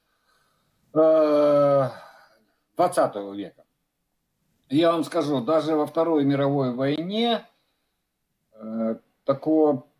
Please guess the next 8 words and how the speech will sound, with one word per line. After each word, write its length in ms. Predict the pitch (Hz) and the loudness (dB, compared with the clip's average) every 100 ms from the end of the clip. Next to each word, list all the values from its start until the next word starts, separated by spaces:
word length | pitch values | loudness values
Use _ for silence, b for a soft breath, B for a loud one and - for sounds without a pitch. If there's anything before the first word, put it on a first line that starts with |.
| _ - | _ -4
по-, 300 | 165 139 _ _ | -2 -2 _ _
полного 680 | - 185 180 165 143 139 127 | -4 0 2 4 4 4 2
какого-то 1080 | 120 123 - 127 120 - - 120 120 117 113 - - _ _ | -2 -8 -4 -2 -2 -2 -2 0 0 0 -4 -10 -20 _ _
отвержения 1080 | - 127 139 165 156 143 170 170 143 123 117 | -6 -4 2 4 4 0 0 4 4 4 0
всех 460 | - - 165 156 | -6 -2 -2 0
и 60 | 139 | -2
всяческих, 760 | 127 156 139 131 - 123 - | -2 -4 -4 -6 -10 -14 -8
э, 300 | 139 123 123 | -6 -4 -4